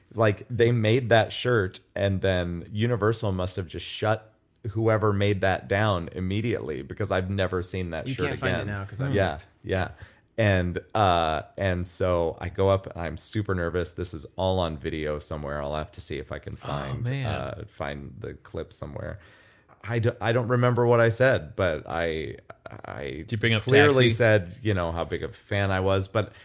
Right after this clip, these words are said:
Speaker 1: at this point in my life, I'm trying not to act, act like an idiot,
Speaker 3: Right.
Speaker 1: you know, in front of
Speaker 3: I've
Speaker 1: these
Speaker 3: been
Speaker 1: people
Speaker 3: there.
Speaker 1: that I idolize
Speaker 3: I was like
Speaker 1: and,
Speaker 3: that with
Speaker 1: and
Speaker 3: Dane Cook, and I'm just like, "Don't fuck it up, don't fuck it up, don't
Speaker 1: Yeah,
Speaker 3: fuck it up." <laughs>
Speaker 1: it's, it's just like,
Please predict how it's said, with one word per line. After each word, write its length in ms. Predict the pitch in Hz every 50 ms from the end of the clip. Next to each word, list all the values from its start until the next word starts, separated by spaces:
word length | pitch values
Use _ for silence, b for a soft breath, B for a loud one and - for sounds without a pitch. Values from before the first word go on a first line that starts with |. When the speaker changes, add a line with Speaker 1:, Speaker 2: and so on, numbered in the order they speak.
| B B -
Speaker 1:
at 220 | - 143 139 -
this 180 | - 190 185 -
point 300 | - 151 143 131 120 -
in 100 | 117 107
my 140 | 107 101 95
life, 260 | 92 92 92 92 - -
I'm 140 | - 113 104
trying 520 | - - - - 127 123 117 110 107 101
not 200 | 98 92 87 82
to 80 | - 82 80
act, 300 | 76 85 80 - - -
act 260 | - 95 92 90 - -
like 180 | 90 90 -
an 100 | 87 85
idiot, 380 | 85 82 85 85 85 87 - -
Speaker 3:
Right. 300 | - 123 113 107 113 104
Speaker 1:
you 80 | 120 120
know, 320 | 110 101 98 95 95 98
in 180 | - - 107 101
front 240 | - - 110 98 95
of 320 | 92 87 80 78 - - - - 90
Speaker 3:
I've 160 | - 147 185
Speaker 1:
these 20 | 190
Speaker 3:
been 120 | 202 190
Speaker 1:
people 120 | - 180 175
Speaker 3:
there. 140 | 185 -
Speaker 1:
that 160 | 90 90 98 90
I 440 | 90 85 82 82 82 82 82 80 76 - _ -
idolize 680 | - 78 92 90 90 85 82 80 80 80 80 87 92 120
Speaker 3:
I 60 | 123
was 120 | 131 143 151
like 120 | 147 143
Speaker 1:
and, 60 | -
Speaker 3:
that 120 | 151 143 135
with 60 | 135
Speaker 1:
and 40 | 127
Speaker 3:
Dane 220 | 135 135 135 131
Cook, 300 | 127 - 143 135 123 -
and 80 | 127 123
I'm 60 | 127
just 200 | 131 123 - -
like, 260 | 123 117 107 - 113
"Don't 240 | - - 127 131 135
fuck 180 | 131 147 143 -
it 60 | 139
up, 160 | 135 135 135
don't 140 | - 131 131
fuck 160 | - 151 131 -
it 100 | 143 127
up, 100 | 160 -
don't 160 | - 117 90
Speaker 1:
Yeah, 320 | 131 135 131 113 90 82
Speaker 3:
fuck 120 | - - 117
it 100 | 120 208
up." 0 |
<laughs> 80 | 190
Speaker 1:
it's, 80 | 190 135
it's 200 | 135 120 - -
just 240 | 139 135 123 - 135
like, 380 | 123 120 117 101 - - -